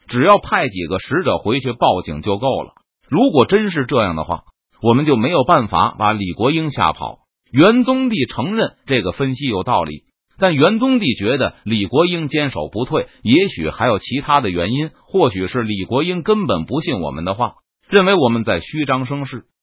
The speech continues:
要是那样的话，他们就不会撤兵。一旦他们识破了我们是在虚张声势，就更会死守重庆。末将以为提督不妨在几天后大张旗鼓地来到军中。元宗帝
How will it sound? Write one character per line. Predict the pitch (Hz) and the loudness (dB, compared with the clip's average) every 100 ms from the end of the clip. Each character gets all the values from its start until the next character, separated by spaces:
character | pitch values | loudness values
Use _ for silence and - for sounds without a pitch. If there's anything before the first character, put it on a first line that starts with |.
| _ | _
要 | 214 202 | 2 2
是 | 185 | 2
那 | 208 190 151 | -2 -2 -2
样 | 131 | -2
的 | 90 | -2
话， | 90 87 _ _ _ - | -6 -10 _ _ _ -2
他 | 147 | 0
们 | 147 123 | 2 0
就 | 110 | -2
不 | 143 | -4
会 | 170 151 | -6 -4
撤 | 123 90 | -4 -4
兵。 | 151 208 _ _ _ | -6 -8 _ _ _
一 | 123 226 | 0 2
旦 | 233 160 | 4 2
他 | 196 208 | 0 -2
们 | 147 | -2
识 | - 127 | -4 -8
破 | 160 147 107 | -4 0 0
了 | 87 | 0
我 | 85 | -2
们 | 90 | -2
是 | 113 123 | -2 -2
在 | 107 95 | 0 -2
虚 | - 180 165 | -2 -8 -4
张 | 170 160 | -4 -4
声 | 170 160 | -8 -8
势， | 113 98 _ _ _ | -10 -14 _ _ _
就 | - 123 | 0 0
更 | 113 202 107 | 2 0 0
会 | 87 90 | -2 -4
死 | 80 - 113 | -4 -8 -8
守 | 117 76 69 | -6 -8 -10
重 | 85 110 | -10 -10
庆。 | - 82 _ _ _ - | -10 -14 _ _ _ -4
末 | 247 208 107 | 0 2 2
将 | 101 180 107 | 2 2 0
以 | 90 | -2
为 | 80 107 - _ _ _ | -2 -2 -4 _ _ _
提 | - 202 | -2 0
督 | 208 254 | 2 -2
不 | 233 196 | -2 -2
妨 | 123 127 165 | 0 -2 -2
在 | 135 | -2
几 | - 85 | -2 -8
天 | 82 139 143 | -4 -4 -2
后 | 135 - _ | -4 -4 _
大 | 170 107 90 | -4 -2 -2
张 | 170 175 | -2 -4
旗 | 156 - 196 | -8 -8 -8
鼓 | 151 90 | -6 -6
地 | 82 87 | -4 -2
来 | 92 139 | -2 -2
到 | 110 90 | -4 -2
军 | 139 139 | -4 -2
中。 | 131 131 - _ _ - | -4 -4 -8 _ _ 2
元 | 156 220 240 | 4 4 2
宗 | 262 | 0
帝 | 247 | 0